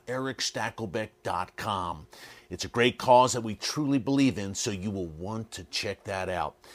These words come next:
Let's head now to Jerusalem to hear from our good friend Alex Traiman, C E O and Jerusalem Bureau Chief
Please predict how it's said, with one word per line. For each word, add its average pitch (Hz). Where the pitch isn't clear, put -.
Let's 113
head 135
now 143
to 151
Jerusalem 131
to 98
hear 131
from 135
our 120
good 175
friend 113
Alex 160
Traiman, 127
C -
E 196
O 151
and 131
Jerusalem 151
Bureau 143
Chief 139